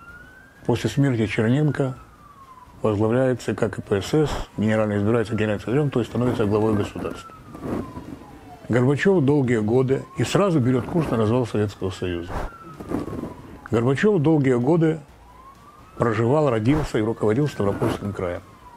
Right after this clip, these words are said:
очень сложным по национальному составу. И он, как никто другой, знал проблемы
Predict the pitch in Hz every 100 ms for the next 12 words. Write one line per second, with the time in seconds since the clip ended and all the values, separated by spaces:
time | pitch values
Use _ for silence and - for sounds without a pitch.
0 | - - - - 147 127 - 139 165 151
1 | 127 107 107 110 120 117 113 - - -
2 | 85 - - 1077 - - - - - -
3 | - 135 147 202 196 180 147 175 165 208
4 | 165 143 135 165 208 - 107 135 156 -
5 | 123 110 127 175 127